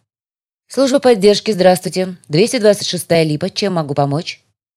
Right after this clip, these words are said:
Через перегородку за соседним столом почти одновременно со мной.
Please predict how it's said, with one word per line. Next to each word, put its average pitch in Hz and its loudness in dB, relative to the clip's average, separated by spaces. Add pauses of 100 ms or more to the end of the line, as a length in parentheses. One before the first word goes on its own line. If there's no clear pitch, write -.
(320)
Через 131 -6
перегородку 147 0
за 135 -4
соседним 147 -4
столом 170 0
почти 156 -2
одновременно 160 -2
со 180 -2
мной. 139 -4